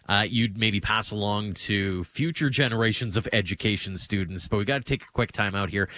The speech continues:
for helicopter traffic. It's four West District by Truman. Our main streets highlight twenty-foot sidewalks and integrated bike paths. I am intrigued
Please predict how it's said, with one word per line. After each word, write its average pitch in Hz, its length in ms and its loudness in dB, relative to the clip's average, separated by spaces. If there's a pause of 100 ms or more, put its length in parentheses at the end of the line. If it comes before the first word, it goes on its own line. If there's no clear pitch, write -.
(160)
for 104 200 2
helicopter 95 440 2
traffic. - 400 0
It's - 120 -4
four 117 260 2
West 98 280 2
District 110 340 -2
by 90 140 4
Truman. 95 380 -2 (240)
Our 139 220 2
main 147 180 -2
streets 143 320 -2
highlight 127 380 0
twenty-foot 143 520 -4
sidewalks 85 600 0
and 107 80 -2
integrated 92 480 0
bike 87 220 0
paths. - 440 -4 (1900)
I 180 140 6
am 233 320 2
intrigued 113 1000 0